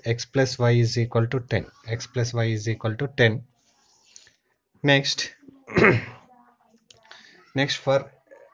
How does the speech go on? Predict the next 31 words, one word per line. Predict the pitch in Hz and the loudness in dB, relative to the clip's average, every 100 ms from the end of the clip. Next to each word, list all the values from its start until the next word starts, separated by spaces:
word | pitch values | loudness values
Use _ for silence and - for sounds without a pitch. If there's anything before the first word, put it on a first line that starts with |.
| _ | _
x | - 123 - | -6 -6 -4
is | 139 143 | -4 -2
equal | 139 143 | 0 0
to | 139 | 0
y | 120 120 | 0 0
plus | 120 139 147 - - - _ | 0 0 0 -4 -14 -20 _
four, | - 131 120 123 - _ _ _ | 2 4 6 2 -10 _ _ _
points | 123 123 123 143 | -2 -2 0 0
are | 135 | 0
zero, | 123 123 127 | 0 2 2
comma | 131 127 127 | 2 0 2
minus | 120 120 120 - | 0 0 0 -2
four, | 127 156 - _ _ _ _ _ _ _ | -2 -4 -6 _ _ _ _ _ _ _
one, | 113 117 | -2 0
comma | 120 117 120 | 0 -2 0
minus | 123 110 107 117 | -2 -2 -2 -6
three. | - 107 - - _ _ _ - _ _ _ - | -6 -8 -8 -16 _ _ _ -20 _ _ _ -8
Zero, | 117 123 127 | 2 4 4
comma | 123 120 120 175 127 - _ _ _ _ - | 4 4 4 2 -2 -18 _ _ _ _ -6
minus | 113 110 117 135 | -2 0 0 -2
four. | - 127 101 - - _ _ _ | -4 -2 -2 -2 -16 _ _ _
So | - - 110 | -8 0 0
it | 104 | 0
is | 104 | -2
zero, | 107 117 135 - - _ _ _ _ _ | 0 2 2 0 -8 _ _ _ _ _
minus | 117 113 120 117 | -2 2 2 0
four | 123 117 | 0 0
is | 123 131 | 0 -2
down, | 117 104 117 156 - | 4 4 2 -4 -6
minus | 101 107 110 | -4 -2 -4
two, | - 147 | -4 -6